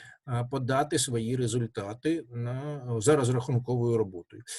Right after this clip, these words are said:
Е, це не означає, що п'ятнадцяте травня — це остаточна дата, е, коли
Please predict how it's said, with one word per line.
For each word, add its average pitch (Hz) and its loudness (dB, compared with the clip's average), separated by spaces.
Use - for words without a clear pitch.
Е, 123 -2
це 202 6
не 240 6
означає, 175 4
що - 0
п'ятнадцяте 127 -2
травня — 160 -2
це 139 0
остаточна 151 2
дата, 120 -4
е, 117 0
коли 147 8